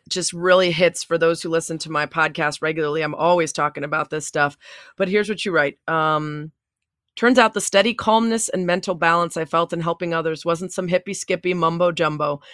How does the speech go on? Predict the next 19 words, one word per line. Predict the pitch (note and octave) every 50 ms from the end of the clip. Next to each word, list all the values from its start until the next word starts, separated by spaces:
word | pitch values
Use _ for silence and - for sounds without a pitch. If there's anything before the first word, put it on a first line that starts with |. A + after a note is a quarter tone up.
| - _
Science | - - - G3 F#3 G3+ G#3+ A3+ - -
was | G#3 G3
on | F#3+ F#3 F3+ F3+
my | E3+ E3+
side. | E3+ - - D#3+ C#3 C#3 C#3 C#3+ C#3+
There | D#3
was | D#3+ E3 - E3+
a |
direct | E3 - F3 E3+ F3 F#3+ - - - -
impact | F3+ G3 F#3 E3 E3 D#3 C#3 - -
of | D#3+ D3+ -
gratitude | - E3 D#3+ F3 F#3+ G3+ - - G3+ G3+ - -
and | E3+ D#3+ C#3+
giving | - F#3 F#3 F#3 F#3+ D#3+ E3 D#3+ - - - - _
on | - E3 E3
mental | D#3+ D#3+ E3+ E3+ - F#3+
and | F3 E3+ -
physical | - D#3+ D3 E3+ E3 D#3 D3+ C#3+
health. | D3 A#2 A#2+ C3+ -